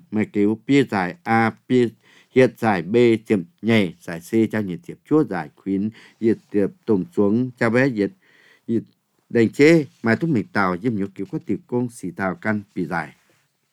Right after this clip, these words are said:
Họ tàu mầm non, diêm nà hầu văn yên quyền, thu vé tổ chức dấu sáng năm béo tàu mình đồng, bìa căn diêm phải mì miền, như mâu. Nay bái dễ chiếc kiểu có tiểu công nhũ chậu kế, kiểu họ tòng, căn tiểu chủ giáo khoa, họ tòng, số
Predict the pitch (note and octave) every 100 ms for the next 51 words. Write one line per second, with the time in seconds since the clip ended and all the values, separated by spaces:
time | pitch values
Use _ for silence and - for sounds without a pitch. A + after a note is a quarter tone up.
0 | _ _ _ _ _ _ _ _ _ C#3
1 | D3 C3+ B2+ A#2+ C#3 D3 C#3 D3 C3+ G2
2 | F#2 G2 F#2 G2+ C3+ C3+ B2+ A2+ E2+ E2+
3 | E3 E3 E3+ F#2 - F3 F3 A2+ A2+ A2
4 | G2+ A#2 B2 A2 - C#3 D#3+ - G2+ F#2+
5 | E2 E2+ E2 D#2+ G2 F2 F2 A#2 A#2 A2+
6 | A#2 A2 - F#2 G2 F#2+ G2+ E2+ D#2 F#2
7 | G#2+ G#2+ G2+ - - _ - B2+ A#2 -
8 | _ _ - D#3+ D#3 E3 G#2 G2 D3 -
9 | F#3 F#3 A2+ G2 D3 D3 G#2+ G3 F2+ E2+
10 | _ G2+ G2+ A2 G#2 G2+ E2 - - G2+
11 | E2 D2+ _ - A#2+ A2 G#2+ - G#2+ E2+
12 | E2 F2 A2+ C3+ A#2+ A2+ G#2+ E2+ E2 F#2+
13 | F2 D2+ - F#2+ G#2